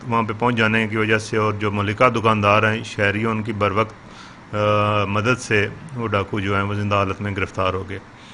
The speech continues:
जो चौथा डाकू था, वो फ़रार हो गया और जो, अ,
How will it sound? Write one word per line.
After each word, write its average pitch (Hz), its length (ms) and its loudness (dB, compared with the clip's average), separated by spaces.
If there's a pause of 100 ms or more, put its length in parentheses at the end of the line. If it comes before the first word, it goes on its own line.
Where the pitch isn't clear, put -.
(680)
जो 110 120 -2
चौथा 135 340 2
डाकू 143 300 6
था, 143 120 4
वो 135 140 4
फ़रार 107 360 6
हो 131 120 6
गया 127 300 6 (240)
और 113 140 -6
जो, 110 400 0 (260)
अ, 107 360 -6